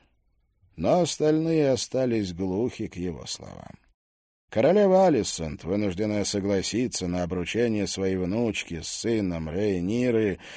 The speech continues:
сделала это без согласия короля. Сам Эйгон второй хотел немедленно взять в жены Кассандру Баратеон.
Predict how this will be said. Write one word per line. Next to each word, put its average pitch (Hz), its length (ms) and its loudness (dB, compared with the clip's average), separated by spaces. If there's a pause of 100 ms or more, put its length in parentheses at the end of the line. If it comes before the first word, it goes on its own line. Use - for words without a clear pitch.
(160)
сделала 143 500 6
это 143 280 2
без 123 220 0
согласия 110 840 2
короля. 78 480 -6 (600)
Сам 202 380 2
Эйгон 160 400 4
второй 131 420 4
хотел 120 380 2
немедленно 123 640 2
взять 107 360 0
в 95 80 -2
жены 127 420 0
Кассандру 78 800 -4
Баратеон. 139 680 -4